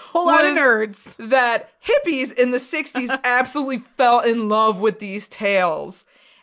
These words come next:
Speaker 2: And they were all about it. And Tolkien was very much caught off guard.
Speaker 1: I'm, I'm sure he was.
Speaker 2: Yeah.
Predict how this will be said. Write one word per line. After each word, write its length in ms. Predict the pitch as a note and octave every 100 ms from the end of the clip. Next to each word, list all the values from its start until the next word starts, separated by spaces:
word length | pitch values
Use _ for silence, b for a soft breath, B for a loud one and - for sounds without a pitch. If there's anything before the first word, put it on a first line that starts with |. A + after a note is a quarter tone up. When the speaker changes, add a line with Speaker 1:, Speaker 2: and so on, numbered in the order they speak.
| _
Speaker 2:
And 520 | G#3+ A3 G3+ F3 F3 F3 - -
they 500 | F#3+ G3 F3+ F3 E3
were 320 | F3 E3+ -
all 280 | - F#3+ A3
about 340 | B3 A3 F#3+ E3+
it. 280 | E3+ F3+ -
And 260 | G3 F3+ F3 - -
Tolkien 680 | A3 G#3 G#3 B3+ F3 D#3+ F#3
was 240 | G3+ F#3+ - _
very 480 | _ A3 G#3 C#4 B3+
much 260 | A3+ F#3+ -
caught 220 | A3+ F3+
off 200 | - -
guard. 340 | F#3 - - - B B B _ _ _
Speaker 1:
I'm, 420 | - B3 A#3+ A#3 -
I'm 340 | G3+ G3 G3+
sure 260 | G#3 G#3+ G3+
he 180 | G3+ A3
was. 560 | F#3 - - G#3+ - -
Speaker 2:
Yeah. 180 | G#3